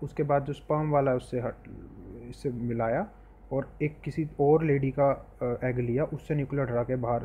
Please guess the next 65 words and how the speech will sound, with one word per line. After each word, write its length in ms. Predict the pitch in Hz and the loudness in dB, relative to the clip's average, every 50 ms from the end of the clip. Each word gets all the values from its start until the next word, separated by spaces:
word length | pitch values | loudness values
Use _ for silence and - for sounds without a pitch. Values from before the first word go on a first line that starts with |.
| - - | -4 -4
किया 180 | 139 143 175 | -2 -2 -2
और 260 | 190 - - 131 127 135 | -2 -4 -6 -6 -6 -6
इसका 240 | - - - 143 | -8 -6 -4 -4
mitochondria 420 | 135 127 117 135 123 - 123 113 120 | -2 -2 -2 -4 -4 -4 -4 -2 -2
है, 280 | 117 120 135 160 - - | -2 -2 -2 -2 -4 -6
इसके 220 | - - - - 139 | -10 -8 -4 -2 -2
अंदर 200 | 127 123 120 120 | 0 0 0 0
ये 100 | 123 127 | 0 -2
फिट 360 | 123 - - - 131 - - | -4 -6 -8 -10 -10 -8 -8
कर 120 | - 120 | -8 -8
दिया, 260 | 110 107 113 127 151 156 - - - - - - | -6 -4 -4 -4 -6 -6 -10 -16 -20 -20 -12 -6
तो 60 | 131 | -4
ये 100 | 127 147 | -2 -2
थ्री 260 | 147 151 - - 160 151 | -4 -4 -4 -2 -2 0
पेरेंट 340 | 151 135 117 113 110 104 | 0 0 -2 -2 -4 -6
हो 80 | 104 101 | -8 -10
गया 140 | 101 - - | -10 -10 -12
इसके 200 | - - - - | -14 -14 -16 -16
अंदर, 140 | - - - - | -16 -16 -16 -12
ठीक 80 | 180 | -12
है। 80 | 170 156 - - - - - - - - | -12 -12 -14 -18 -20 -20 -20 -20 -20 -4
चलो, 200 | - 165 170 170 | 0 2 4 4
ये 100 | 165 170 | 6 6
वैसे 220 | 165 165 151 170 160 | 6 6 4 4 2
कॉन्सेप्ट 360 | 160 156 147 160 151 151 - | 2 2 2 2 0 0 0
है, 60 | 170 | 0
सबको 220 | - 151 151 - 156 | 0 0 0 0 0
पता 220 | - 139 135 139 | 2 2 4 4
होगा। 120 | 143 151 | 4 4
मेरी 260 | 151 151 151 151 170 160 | 2 2 2 2 2 2
यहाँ 180 | 151 147 147 147 | 2 0 0 0
पे 200 | 160 151 151 151 | -2 0 0 0
एम 120 | 151 156 | 2 2
ये 120 | 151 147 147 | 2 2 0
नहीं 100 | 143 131 | 0 0
था 120 | 127 135 | 0 0
कि 80 | 135 143 | 0 0
मैं 140 | 143 143 135 | 0 0 -2
आपको, 300 | 131 131 - 147 143 - - - - - - - | -2 -2 -4 -6 -6 -6 -10 -18 -20 -20 -12 -10
अ, 60 | 131 | -10
कोई 220 | - - - 139 135 | -8 -4 -4 -2 -2
कॉन्सेप्ट 360 | - 139 131 131 147 135 135 | -2 -2 -2 -2 -4 -4 -2
बताऊँ, 220 | 143 - 143 139 | -2 -2 0 0
मेरा 180 | 143 147 151 147 | 0 2 2 2
एम 200 | 147 147 147 170 | 0 0 0 -2
है 100 | 180 165 - | -2 -2 -4
अप्रोच 360 | 139 - - 147 143 143 - 123 | -4 -2 0 2 2 2 2 -2
बताऊँ। 280 | 113 110 - 104 107 110 - - - - - - | -4 -6 -4 -6 -6 -8 -10 -18 -20 -18 -8 -6
तो 60 | 139 | -4
अप्रोच 440 | 135 - 160 160 165 175 180 175 175 | 2 4 8 8 8 8 6 4 2
में 160 | 180 180 170 | 2 2 2
क्या 140 | - 175 160 | 4 4 4
होता 220 | 151 151 - 160 | 4 4 2 0
है 60 | 160 | 2
कि 100 | 151 185 | 2 2
भाई, 180 | 160 160 175 175 | 4 4 4 6
आप 240 | 160 160 160 - 170 | 4 4 2 2 0
इसमें 300 | 165 151 - - 175 196 | 0 0 0 -2 -2 0
हो 180 | 151 151 143 | 2 0 0
सकता 280 | - 123 - - - 123 | 0 -2 -6 -6 -4 -4
है 80 | 127 | -4
कि 100 | 127 - | -2 -2
ये 60 | 147 139 | -4 -2
ठीक 260 | 139 139 131 127 123 | -2 -2 -4 -4 -4
हो, 200 | - 113 107 | -6 -8 -8